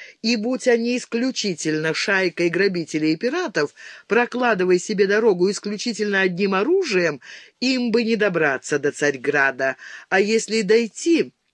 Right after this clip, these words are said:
то значительно ослабленными в силе и количестве. Между тем проезд через русскую землю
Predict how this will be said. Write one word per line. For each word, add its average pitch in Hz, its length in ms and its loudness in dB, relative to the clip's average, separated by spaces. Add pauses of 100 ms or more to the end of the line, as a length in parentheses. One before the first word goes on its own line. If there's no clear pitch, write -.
(240)
то 247 220 6
значительно 220 640 -2
ослабленными 160 800 -4
в 143 100 -10
силе 196 360 -2
и 147 40 -2
количестве. 107 840 -8 (360)
Между 226 320 0
тем 240 320 -2
проезд 180 760 -2 (240)
через 185 400 0
русскую 156 580 -2
землю 135 640 -2